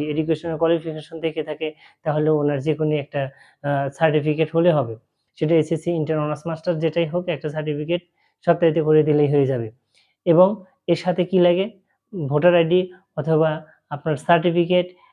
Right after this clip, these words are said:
এর সাথে ট্যাক্সের রসিদ, এই তিনটা জিনিস মূলত আপনার লাগে। এই বিষয়গুলো দিয়ে আপনি একটা ব্যক্তির জন্ম নিবন্ধন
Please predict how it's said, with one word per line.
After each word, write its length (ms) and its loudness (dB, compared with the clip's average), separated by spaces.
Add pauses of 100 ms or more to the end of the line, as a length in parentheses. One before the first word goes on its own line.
(120)
এর 80 -2
সাথে 260 -4
ট্যাক্সের 420 0
রসিদ, 340 0 (560)
এই 160 2 (580)
তিনটা 300 6
জিনিস 320 0
মূলত 240 2
আপনার 300 0 (360)
লাগে। 220 0
এই 200 2 (120)
বিষয়গুলো 560 2
দিয়ে 180 0
আপনি 240 -4 (360)
একটা 220 -6
ব্যক্তির 500 0
জন্ম 240 0
নিবন্ধন 400 0